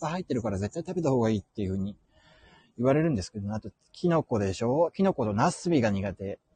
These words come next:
あとは生魚、生卵が苦手。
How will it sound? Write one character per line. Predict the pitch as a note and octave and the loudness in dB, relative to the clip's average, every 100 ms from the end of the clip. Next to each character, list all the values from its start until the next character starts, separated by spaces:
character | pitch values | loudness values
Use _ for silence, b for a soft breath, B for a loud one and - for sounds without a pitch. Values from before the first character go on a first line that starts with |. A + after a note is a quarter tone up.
| _ _ | _ _
あ | - | -16
と | - B2 | -6 -2
は | D#3 D3+ A#2+ - b b b b b | 2 2 2 -2 b b b b b
生 | G#2+ C3+ F3 E3+ | 2 4 6 6
魚、 | G3 C3 A2 G2+ | 6 6 4 4
生 | A2 C3+ | 2 2
卵 | D#3 C#3 A2+ F#2+ F#2 - - - - | 2 0 0 -2 -6 -10 -20 -20 -12
が | - | 2
苦 | B2+ G#2 G2 | 4 4 0
手。 | - F#2+ | -4 -10